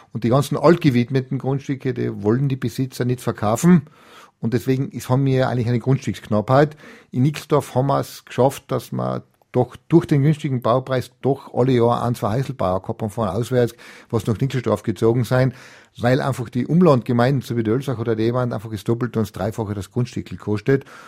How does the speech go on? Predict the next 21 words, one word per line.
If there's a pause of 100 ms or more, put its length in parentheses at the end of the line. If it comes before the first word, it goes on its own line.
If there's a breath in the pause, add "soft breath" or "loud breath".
(160 loud breath)
Und
das
hat
halt
den
einen
oder
anderen
doch
dazu
bewogen,
noch
einmal
fünf
Kilometer
weiter
weg
von
Lienz
zu
fahren,